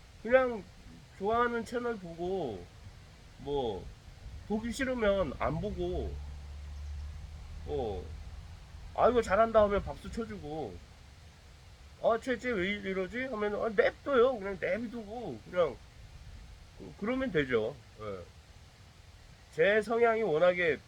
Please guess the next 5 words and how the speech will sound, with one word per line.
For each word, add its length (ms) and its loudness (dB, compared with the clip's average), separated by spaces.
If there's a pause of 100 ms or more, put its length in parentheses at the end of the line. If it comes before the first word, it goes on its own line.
(120)
부드러-, 420 -2 (540)
부드러운 440 -2
사람이라서 760 0 (2000)
눈물 260 -4
많고 400 4